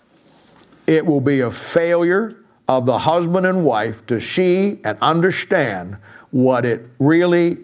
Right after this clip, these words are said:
means to be biblically purposed in your marriage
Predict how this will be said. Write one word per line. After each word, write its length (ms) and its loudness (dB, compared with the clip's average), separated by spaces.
means 680 0
to 120 2
be 260 0
biblically 880 -2
purposed 640 -4
in 140 2
your 200 2
marriage 680 -2